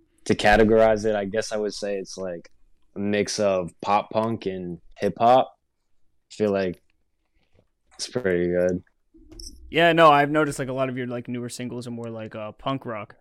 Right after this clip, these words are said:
Speaker 1: Yeah, for sure. No, it's definitely, uh, it's definitely really, um, fitting route for me. Like, ever since, like, this, uh, transition kinda started, I'd say, like, early twenty twenty, like,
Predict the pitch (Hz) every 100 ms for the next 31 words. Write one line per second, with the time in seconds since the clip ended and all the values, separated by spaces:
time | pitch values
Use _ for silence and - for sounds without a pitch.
0 | _ _ _ _ _ _ _ _ 110 131
1 | 165 120 101 92 _ 107 101 - 123 110
2 | 92 - 104 120 117 113 131 143 156 151
3 | 143 135 131 120 113 - _ _ _ _
4 | _ _ _ _ 110 104 123 120 117 107
5 | 101 87 107 107 104 98 95 - _ _
6 | _ _ _ - 95 95 92 87 87 85
7 | - - 101 92 92 92 80 - 87 85
8 | 85 - _ - 98 87 - 104 101 -
9 | 101 98 - 98 98 92 85 85 95 90
10 | - 90 90 87 85 - _ _ - -
11 | 98 95 95 95 104 98 92 101 98 95
12 | 104 - 202 135 87 - 95 90 85 92
13 | 92 92 - 90 90 - 90 95 98 90
14 | 87 85